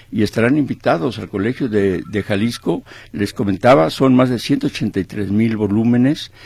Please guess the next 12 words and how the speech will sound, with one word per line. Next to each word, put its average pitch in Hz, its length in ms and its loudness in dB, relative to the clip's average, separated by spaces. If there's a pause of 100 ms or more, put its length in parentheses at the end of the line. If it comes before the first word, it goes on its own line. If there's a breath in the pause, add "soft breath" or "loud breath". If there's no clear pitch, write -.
(260 loud breath)
este, 95 960 2 (320 soft breath)
de 110 220 4
una 123 420 4 (100)
valía 101 640 2
y 123 40 2
de 107 100 -2
una 127 180 2
diversidad 104 640 0
extraordinario. 113 800 0
Y 113 180 0
tiene 165 260 0
razón, 139 480 0